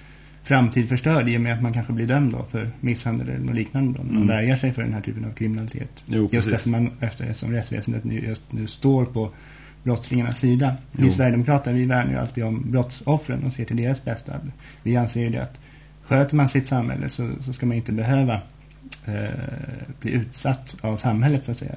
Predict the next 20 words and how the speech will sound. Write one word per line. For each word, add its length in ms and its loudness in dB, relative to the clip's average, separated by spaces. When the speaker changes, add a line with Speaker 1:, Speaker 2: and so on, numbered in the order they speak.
Speaker 1:
De 120 -2
som 100 2
missköter 440 4
sig 140 2
i 40 2
samhället 540 -4
däremot, 460 -2
de 400 0
måste 260 -2
ju 60 0
då 140 -2
få, 320 -6
man 80 -2
måste 180 0
vidta 260 0
åtgärder 480 2
mot 160 -4
dessa 220 -8
personer. 460 -4
Speaker 2:
Mm. 200 2